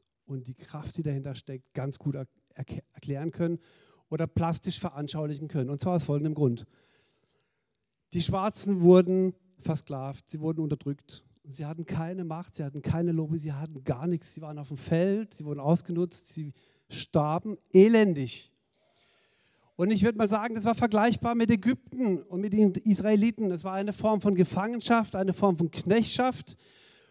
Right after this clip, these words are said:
Und sie wussten nicht, wohin. Aber was sie wussten ist, es gibt diesen Gott. Und sie haben angefangen, Gott anzurufen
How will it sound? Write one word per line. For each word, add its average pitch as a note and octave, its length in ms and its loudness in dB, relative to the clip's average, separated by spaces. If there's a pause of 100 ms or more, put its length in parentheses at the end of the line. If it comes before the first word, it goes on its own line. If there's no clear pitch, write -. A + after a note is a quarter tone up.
(220)
Und F#3 180 4
sie A3 140 4
wussten A#3 500 8
nicht, A3+ 340 2
wohin. G3 680 6
Aber E3 160 -2
was G3+ 180 -6
sie F#3 140 0
wussten F#3+ 400 -6
ist, - 480 -12 (960)
es - 240 -10
gibt - 260 -4
diesen D#3 240 -4
Gott. C3 480 -8 (1160)
Und D3 100 0
sie G3 80 8
haben A3+ 80 8
angefangen, A3 580 2
Gott F3+ 400 0 (480)
anzurufen C3+ 800 -4